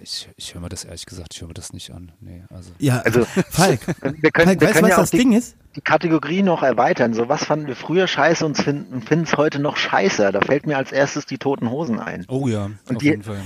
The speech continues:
Speaker 3: und die,
Speaker 2: Oh,
Speaker 3: und
Speaker 2: Matze,
Speaker 3: die haben
Speaker 2: Matze, hier, du, ja, erzähl.
Speaker 3: Ja.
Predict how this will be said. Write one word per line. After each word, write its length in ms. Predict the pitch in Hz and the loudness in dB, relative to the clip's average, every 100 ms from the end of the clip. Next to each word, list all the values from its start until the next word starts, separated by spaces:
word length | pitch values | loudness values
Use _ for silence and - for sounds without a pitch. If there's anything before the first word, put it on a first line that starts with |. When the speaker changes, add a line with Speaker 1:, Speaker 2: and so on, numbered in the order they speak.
| 95 | -6
Speaker 3:
und 140 | 127 | 0
die, 40 | 160 | 4
Speaker 2:
Oh, 160 | 147 | 4
Speaker 3:
und 80 | 151 | 6
Speaker 2:
Matze, 340 | 165 175 135 156 | 4 4 4 4
Speaker 3:
die 80 | |
haben 100 | 156 | 4
Speaker 2:
Matze, 320 | 165 190 170 160 | 2 2 0 2
hier, 160 | 165 | 2
du, 140 | 160 151 _ - _ _ _ _ _ - - | 2 0 _ -20 _ _ _ _ _ -18 -6
ja, 240 | 175 175 135 | -2 -2 -2
erzähl. 280 | 131 185 | -2 0
Speaker 3:
Ja. 140 | 107 | 2